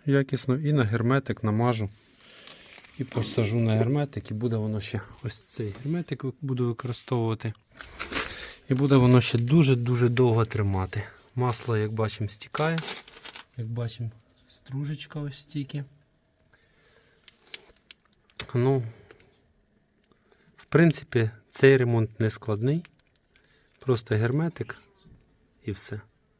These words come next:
Ось так от. Так, дивіться.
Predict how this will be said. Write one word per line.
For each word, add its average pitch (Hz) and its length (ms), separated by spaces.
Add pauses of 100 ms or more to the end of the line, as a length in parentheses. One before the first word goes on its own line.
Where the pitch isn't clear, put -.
(1160)
Ось - 140
так - 260
от. - 160 (2250)
Так, 104 180
дивіться. 110 440